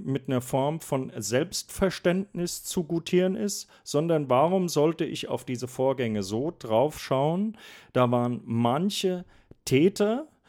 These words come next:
und haben quasi die Menschenwürde missachtet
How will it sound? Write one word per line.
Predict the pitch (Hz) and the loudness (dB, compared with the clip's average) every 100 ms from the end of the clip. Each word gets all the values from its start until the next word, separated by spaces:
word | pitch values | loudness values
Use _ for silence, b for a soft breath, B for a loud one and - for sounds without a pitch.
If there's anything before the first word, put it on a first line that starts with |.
| b b | b b
und | - 131 123 | -2 -2 0
haben | 123 117 147 180 180 170 _ - | 0 2 2 2 -2 -6 _ -12
quasi | 127 107 123 160 160 175 175 - | -2 2 2 2 2 0 0 -2
die | 135 135 127 - | -2 -2 -2 -4
Menschenwürde | 123 117 135 214 - 185 160 147 156 151 151 - - | 0 2 4 2 0 -4 -2 2 2 2 0 -4 -4
missachtet | 117 127 160 - - - 131 160 - 220 220 - | 0 2 2 0 -8 -6 -6 -6 -4 -6 -6 -12